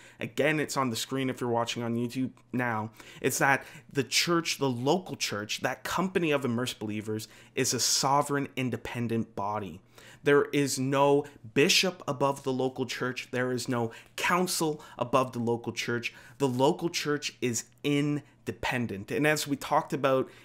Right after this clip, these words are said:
in Cotton's work, it's independent from human authority, but entirely dependent upon Christ's authority and his law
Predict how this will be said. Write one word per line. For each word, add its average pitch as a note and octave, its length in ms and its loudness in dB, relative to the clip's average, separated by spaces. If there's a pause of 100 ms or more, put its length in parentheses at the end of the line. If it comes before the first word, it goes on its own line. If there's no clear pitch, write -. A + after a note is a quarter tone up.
in B2 140 -2
Cotton's - 480 -2
work, A#2 240 -2 (200)
it's - 220 -2
independent E3 640 2
from B2+ 200 -4
human D#3+ 340 0
authority, A2 600 -2 (200)
but - 180 -4
entirely C#3+ 800 4
dependent A2+ 720 -4 (220)
upon A2+ 360 -2
Christ's A2 600 -2 (160)
authority G#2+ 800 -2
and G#2+ 160 -6
his B2 300 -4
law G#2 360 -4